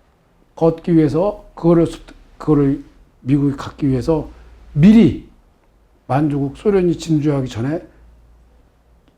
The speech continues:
미국 특공대가 들어가서 그걸 싹 갖고 나옵니다. 그리고 나서 일본하고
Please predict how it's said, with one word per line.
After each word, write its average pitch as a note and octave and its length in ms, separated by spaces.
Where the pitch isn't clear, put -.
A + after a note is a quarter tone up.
미국 C3+ 320
특공대가 D#3 440
들어가서 B2 460
그걸 D3 240
싹 - 480
갖고 - 240
나옵니다. F2 380
그리고 F#3+ 260
나서 G#3 580
일본하고 E3 720